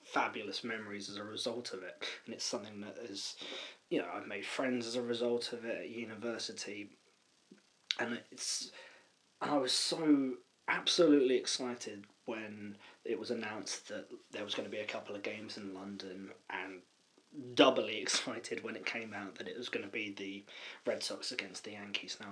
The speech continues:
I'm an absolutely huge Red Sox fan, and really this podcast is, I suppose, my way of trying to introduce it really to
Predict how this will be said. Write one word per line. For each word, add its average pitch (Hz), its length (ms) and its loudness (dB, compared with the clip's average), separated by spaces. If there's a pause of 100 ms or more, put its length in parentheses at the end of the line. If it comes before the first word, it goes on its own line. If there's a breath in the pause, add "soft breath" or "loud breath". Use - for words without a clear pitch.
I'm 101 120 -12
an 107 40 -10
absolutely 101 460 -8
huge 104 680 0 (680 loud breath)
Red - 160 0
Sox - 260 -2
fan, 98 440 -8
and 143 180 4
really 202 300 10
this - 540 2 (260)
podcast 131 720 -2
is, 113 460 -4 (440 loud breath)
I 123 40 -10
suppose, 151 360 6
my 151 200 8
way 143 180 6
of 135 80 4
trying 139 380 2
to 123 440 2
introduce 160 720 10
it - 120 -10
really 101 340 -4
to 104 480 -4